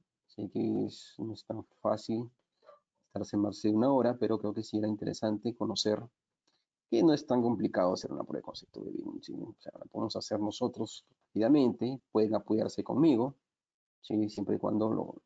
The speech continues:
lo, lo coordinemos bien, pueden apoyarse y nos pueden ayudar a hacer la prueba de concepto. Y lo más importante es que se pueden ganar sus,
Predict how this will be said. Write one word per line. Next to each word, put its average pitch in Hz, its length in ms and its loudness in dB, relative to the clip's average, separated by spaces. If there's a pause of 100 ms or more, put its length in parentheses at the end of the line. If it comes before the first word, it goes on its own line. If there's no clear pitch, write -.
(120)
lo, - 160 -4 (240)
lo 107 120 -2
coordinemos 113 480 4
bien, 147 320 6
pueden 107 180 0
apoyarse 160 640 2
y - 80 -8
nos 110 140 -10
pueden 110 260 -4
ayudar 113 260 2
a 107 40 0
hacer 98 220 -8
la 101 80 -4
prueba - 260 -6
de - 60 -8
concepto. - 540 -14 (840)
Y 104 60 -4
lo 101 80 2
más 113 200 2
importante 123 600 4
es 110 80 0
que 110 100 -6
se - 140 -10
pueden 107 260 2
ganar 107 320 2
sus, - 360 -6